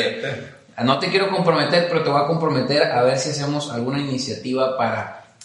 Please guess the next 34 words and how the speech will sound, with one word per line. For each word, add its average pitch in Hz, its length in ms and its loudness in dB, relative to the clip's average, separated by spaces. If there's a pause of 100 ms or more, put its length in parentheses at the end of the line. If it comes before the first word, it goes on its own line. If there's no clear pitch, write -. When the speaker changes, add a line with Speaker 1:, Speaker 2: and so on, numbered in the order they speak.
Speaker 2:
hacer 117 180 -6
una 139 140 2
evaluación 120 680 0
de 135 160 -2
Speaker 1:
Ya 117 120 4
estoy 135 320 4
Speaker 2:
comités. 143 200 2
Speaker 1:
comprometido. 101 540 0 (280)
Speaker 2:
<laughs> 135 560 0
Speaker 1:
Sí, 127 220 2
sí, 131 220 0
la 123 180 6
verdad 135 300 4
eso 156 200 -4
es - 200 -8 (560)
importantísimo 127 800 -4
y, 98 500 -6
y 98 40 0 (120)
pues 131 220 -4
es 170 200 -2
el - 180 -4
llamado, 143 480 0
¿verdad? 120 380 2 (280)
A 98 120 4
realmente 131 920 -2
tratar 107 560 2
de 110 140 -2
que 95 140 -6
si 90 240 -4
vamos 107 360 -2
a 117 140 0
ocupar 95 580 0
un 104 160 -6
lugar, 101 600 -2